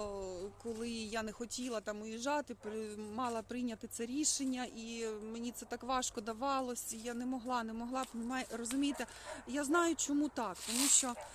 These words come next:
це моє місце, і воно мене не відпускало. Ну, ц-, це щастя знайти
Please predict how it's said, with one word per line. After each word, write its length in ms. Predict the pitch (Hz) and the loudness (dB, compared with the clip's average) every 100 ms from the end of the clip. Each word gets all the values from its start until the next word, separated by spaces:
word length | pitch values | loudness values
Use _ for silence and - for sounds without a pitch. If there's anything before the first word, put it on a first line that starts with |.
| - - | -10 -6
це 260 | - 277 247 | 2 4 6
моє 340 | 285 247 226 | 4 4 4
місце, 520 | 254 240 196 - - 175 | 4 6 4 2 0 -2
і 80 | 220 | -4
воно 240 | 240 277 | 0 4
мене 260 | 330 240 240 | 4 4 0
не 200 | 220 240 | 0 0
відпускало. 760 | 254 - 233 - 226 196 185 185 - - - - - - - - - - - - - - - - - - 214 - - - - - - - - - - - - - 190 | -2 0 2 2 2 -2 -4 -8 -12 -14 -14 -16 -18 -16 -18 -18 -12 -4 -2 -2 -8 -14 -16 -18 -14 -12 -8 -8 -8 -12 -14 -12 -12 -12 -16 -14 -14 -14 -16 -12 0
Ну, 260 | 269 359 294 | 4 4 4
ц-, 280 | - - - - - - - - | -2 -4 -4 -6 -12 -20 -20 -6
це 140 | - 403 | 0 4
щастя 560 | - 415 320 - 226 | 6 8 6 4 -2
знайти 520 | 214 220 247 - 214 | -2 0 -2 -4 -6